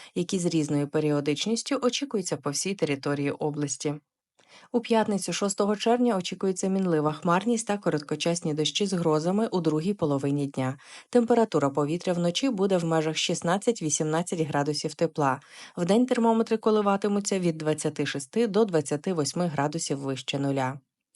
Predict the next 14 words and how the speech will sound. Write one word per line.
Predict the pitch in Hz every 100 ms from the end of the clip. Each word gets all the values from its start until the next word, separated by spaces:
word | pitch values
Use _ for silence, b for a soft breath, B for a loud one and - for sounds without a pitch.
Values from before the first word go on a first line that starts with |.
| B B B
Схожа | - - 196 170 160
погода | 175 170 233 220
буде | 170 170 -
і | 196
в |
суботу, | - 220 156 147 147 180
сьомого | - 156 170 160
червня. | 139 139 143 143 143 B B B
Ближче | 196 214 208 196
до | 180
вечора | 170 175 175 233
можливі | 208 170 160 185 214
короткочасні | 175 156 - 151 160 165 190 180
дощі. | 180 - - 131